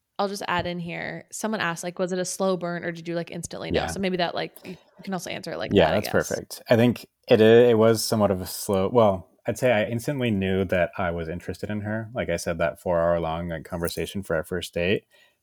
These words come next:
Speaker 2: was, you know, very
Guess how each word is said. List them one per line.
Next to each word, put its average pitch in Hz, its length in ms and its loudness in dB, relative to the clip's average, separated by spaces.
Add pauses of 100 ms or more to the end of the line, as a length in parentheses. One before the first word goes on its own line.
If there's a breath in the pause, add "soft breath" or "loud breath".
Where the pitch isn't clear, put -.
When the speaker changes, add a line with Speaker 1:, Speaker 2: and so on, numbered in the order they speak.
Speaker 2:
was, 87 680 -2 (120)
you 110 120 -6
know, 76 260 -4 (260)
very 95 920 2